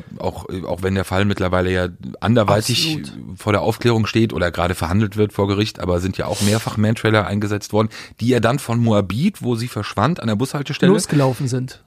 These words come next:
Speaker 1: über eine Autobahn, die dann gesperrt wu-, also du, quer durch die Stadt, auf eine Autobahn, die dann kurzzeitig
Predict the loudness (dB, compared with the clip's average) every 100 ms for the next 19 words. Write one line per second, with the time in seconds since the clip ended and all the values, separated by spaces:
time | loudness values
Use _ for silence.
0 | 0 2 4 2 0 0 0 0 0 0
1 | 0 0 -2 0 0 0 -4 -6 -6 -2
2 | -4 -2 0 2 2 -4 -2 -2 -2 -8
3 | _ _ _ 0 2 0 0 0 -2 0
4 | 0 0 -2 -6 _ -20 -20 -20 -4 2
5 | 2 4 2 2 -2 -2 -8